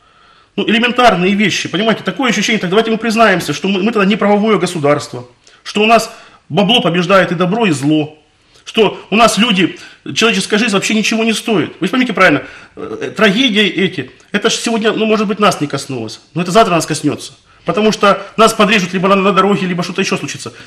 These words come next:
А мы все см-, у нас человеческая жизнь вообще снивелирована, значимость ее и, и цена ее. Вот что самое страшное. И получается, мы все с-, молча созерцаем,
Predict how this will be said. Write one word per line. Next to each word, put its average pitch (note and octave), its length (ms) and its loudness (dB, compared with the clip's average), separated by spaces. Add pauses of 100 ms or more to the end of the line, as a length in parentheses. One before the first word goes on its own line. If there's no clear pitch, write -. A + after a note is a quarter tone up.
А E3+ 100 4
мы A#3+ 160 2
все A#3+ 120 -2
см-, A3+ 140 -4
у G#3 40 -2
нас A3 180 0
человеческая A3 420 -2
жизнь B3 180 -2
вообще G#3 240 -2
снивелирована, G#3 760 0 (140)
значимость D3 540 0
ее C3+ 180 -6 (320)
и, D3+ 80 -4
и D#3+ 140 -6
цена F3+ 320 2
ее. A2+ 160 -6 (100)
Вот A3 180 -2
что G#3+ 100 -4
самое G#3+ 280 2
страшное. D#3+ 480 -2 (420)
И E3 40 -8
получается, A#3 560 0 (320)
мы A#3 140 2
все A3+ 220 2 (120)
с-, D3 300 -14
молча F#3+ 480 -2
созерцаем, G#3+ 600 0